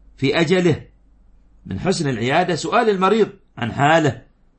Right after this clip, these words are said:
ومصابه، كما في حديث عائشة رضي الله عنها قال:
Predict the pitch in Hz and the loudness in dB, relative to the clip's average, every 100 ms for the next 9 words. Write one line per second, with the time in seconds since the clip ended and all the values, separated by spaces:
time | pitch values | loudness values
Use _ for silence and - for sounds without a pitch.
0 | _ 110 117 110 135 160 156 143 - _ | _ -6 -6 0 4 4 2 -2 -8 _
1 | _ _ - 107 113 90 110 110 101 101 | _ _ -12 -8 -6 -6 -4 -4 -2 0
2 | 202 196 143 143 135 135 151 131 143 147 | 0 -2 -4 -4 -2 -2 -2 -4 -2 -2
3 | 123 | -2